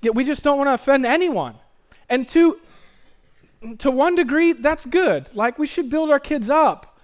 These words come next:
But if we build them up spiritually and making, making them think that, that, hey, everybody gets a trophy at the end, and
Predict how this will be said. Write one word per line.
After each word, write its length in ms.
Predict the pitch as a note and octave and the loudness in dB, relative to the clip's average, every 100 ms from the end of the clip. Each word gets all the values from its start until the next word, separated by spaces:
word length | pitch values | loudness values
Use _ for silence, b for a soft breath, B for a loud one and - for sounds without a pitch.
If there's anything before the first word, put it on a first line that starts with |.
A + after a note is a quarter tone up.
| _ _ _ _ _ - | _ _ _ _ _ -2
But 120 | B3+ | -2
if 120 | A3+ | 0
we 140 | B3+ | 0
build 320 | D#4 B3 C#4 C#4 | 0 2 0 0
them 160 | C4+ | -2
up 160 | C4 A3+ | -2 -4
spiritually 600 | - A#3 B3+ C4 D4 C#4+ | -6 -4 -2 -4 -4 -4
and 100 | A3 | -2
making, 380 | G#3+ A#3+ B3 A#3 | -4 -4 -8 -6
making 380 | G#3 A#3 B3 A#3 | -6 -6 -6 -8
them 160 | G3+ | -8
think 320 | - A3 A#3 A3 | -6 -4 -4 -2
that, 200 | E3+ - B - | -4 -4 B -6
that, 120 | G3 | 0
hey, 160 | A#3+ | 2
everybody 400 | G3+ A3 A3+ A3+ | 4 2 0 0
gets 200 | G#3+ G#3+ | 0 -4
a 60 | F#3 | -6
trophy 420 | - A3 A3 A3 | -4 -2 -2 -2
at 100 | G#3 | -2
the 160 | F#3 F#3+ | -2 0
end, 260 | G#3+ A3+ | 0 -2
and 120 | F3+ | -4